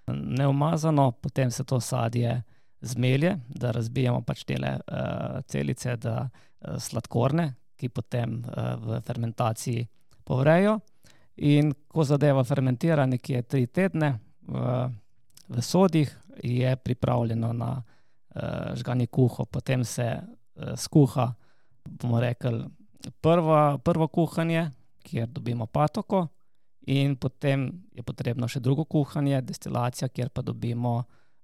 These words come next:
pravo žganje, ki se potem seveda tudi stara, reči in tako dalje. To je zelo tak na hitro,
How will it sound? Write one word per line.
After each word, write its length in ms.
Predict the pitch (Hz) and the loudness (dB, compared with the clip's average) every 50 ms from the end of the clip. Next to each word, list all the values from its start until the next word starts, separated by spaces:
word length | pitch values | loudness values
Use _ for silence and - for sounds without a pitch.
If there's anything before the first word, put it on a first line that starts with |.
| - | -18
pravo 340 | - - - 131 113 - 107 | -6 -2 0 0 0 0 -2
žganje, 560 | 107 110 107 120 127 147 170 175 165 156 131 110 - - | -4 -4 -2 0 0 2 2 0 0 -2 -2 -6 -8 -16
ki 160 | - - 131 | -12 -10 -10
se 200 | 131 - - 139 - | -8 -8 -8 -10 -10
potem 360 | - - - - 117 117 117 | -12 -12 -8 -6 -6 -4 -6
seveda 320 | - - 131 120 117 113 | -6 -6 -6 -6 -4 -6
tudi 440 | - - - 117 113 117 113 120 123 - - - - - - - - | -6 -6 -6 -6 -4 -4 -6 -6 -8 -10 -16 -20 -20 -20 -20 -20 -20
stara, 600 | - - - - 143 147 143 135 131 123 117 113 123 123 | -20 -14 0 2 4 6 6 4 4 2 0 -2 -4 -6
reči 540 | - 123 123 131 123 117 - - - 120 110 110 110 113 113 - | -6 -2 0 0 0 0 -2 -6 -6 -6 -6 -6 -6 -8 -12 -16
in 200 | - - 110 110 | -14 -12 -12 -12
tako 200 | - - - 113 | -12 -8 -8 -8
dalje. 360 | 117 - - 127 - - 123 120 - - | -6 -6 -6 -6 -6 -8 -8 -10 -12 -12
To 120 | - - 131 | -10 -8 -8
je 160 | 135 135 139 - 190 | -8 -8 -10 -12 -16
zelo 260 | 135 120 113 123 123 | -14 -8 -6 -6 -6
tak 340 | - - - 135 - - - | -6 -6 -8 -8 -8 -12 -12
na 160 | - 117 117 | -6 -6 -4
hitro, 460 | 120 - - 120 117 - 127 123 127 | -4 -2 -2 -4 -2 -2 -2 -2 -2